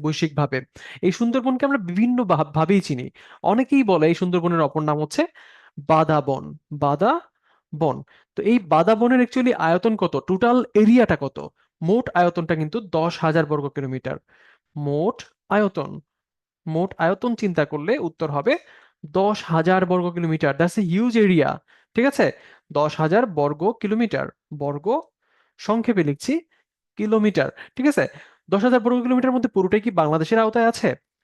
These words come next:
বা বাংলাদেশের জুরিসডিকশনের মধ্যে আছে? অবশ্যই না। এর মধ্যে কিন্তু আমাদের একটা ছোট্ট অ্যামাউন্ট, যদিও রেশিও অনুযায়ী ইন্ডিয়ার চেয়ে আমাদের বেশি অবস্থানে আছে। মোট আয়তন দশ হাজার, এটা কিন্তু ভারত প্লাস বাংলাদেশ। আমরা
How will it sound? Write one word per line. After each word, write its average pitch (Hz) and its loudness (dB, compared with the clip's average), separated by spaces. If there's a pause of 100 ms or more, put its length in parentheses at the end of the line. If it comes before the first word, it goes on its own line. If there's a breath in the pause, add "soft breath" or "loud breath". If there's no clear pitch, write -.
বা 165 0
বাংলাদেশের 165 0
জুরিসডিকশনের 190 -2
মধ্যে 220 -2
আছে? 180 -2 (500 loud breath)
অবশ্যই 156 -2
না। 127 -4 (420 loud breath)
এর 214 4
মধ্যে 262 0
কিন্তু 220 2
আমাদের 170 2 (160)
একটা - -6
ছোট্ট 240 -2
অ্যামাউন্ট, 220 2
যদিও 220 2
রেশিও 196 2
অনুযায়ী 226 0 (100)
ইন্ডিয়ার 196 2
চেয়ে 226 2
আমাদের 175 2
বেশি 170 0
অবস্থানে 156 0
আছে। 127 -6 (320 loud breath)
মোট 196 2
আয়তন 220 2
দশ 208 0
হাজার, 214 4
এটা 190 2
কিন্তু 202 -2 (120)
ভারত 160 0
প্লাস 196 2 (100)
বাংলাদেশ। 135 -4 (560 soft breath)
আমরা 165 0